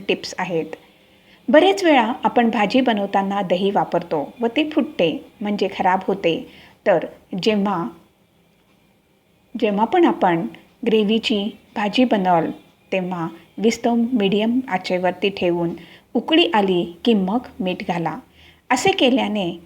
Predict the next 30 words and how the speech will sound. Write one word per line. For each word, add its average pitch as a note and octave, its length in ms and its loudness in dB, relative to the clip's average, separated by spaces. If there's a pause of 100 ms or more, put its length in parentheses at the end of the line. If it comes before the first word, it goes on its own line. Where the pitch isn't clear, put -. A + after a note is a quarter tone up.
दही G#3 300 0
फाटणार F3+ 460 -4
नाही F#3 340 -4 (320)
व G3+ 80 2
भाजी G3 520 -2 (280)
स्वादिष्ट A#3 480 2
बनेल. E3 640 -2 (480)
आपण C#4 260 2
लिंबूचा B3+ 600 4
वापर G3+ 340 0
केल्यावर G3 560 0
सालं F3 380 -2
फेकून F#3 440 -4
देत E3+ 160 2 (120)
असाल, D#3+ 340 -4 (380)
तर F#3 80 0 (140)
ती F#3+ 100 -2
सालं F3 320 0
टाकून F3 340 -4
न G3 280 0
देता F3 340 0 (440)
ती C4 200 0
थोडेसे G3+ 480 0
मीठ F#3+ 380 -4
लावून F3 300 0 (140)
उन्हात F#3+ 260 -2
ठेवा. D#3+ 420 -2 (400)
मग D4 240 4
काही A#3 260 2
दिवसानंतर F#3+ 800 -2